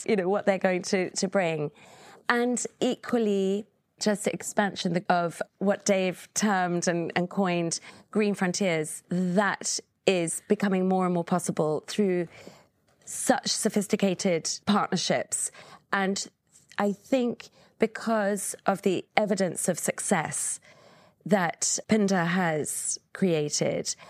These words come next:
that we have hopefully replicated and we are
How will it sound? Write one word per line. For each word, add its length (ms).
that 360
we 420
have 380
hopefully 800
replicated 840
and 360
we 240
are 580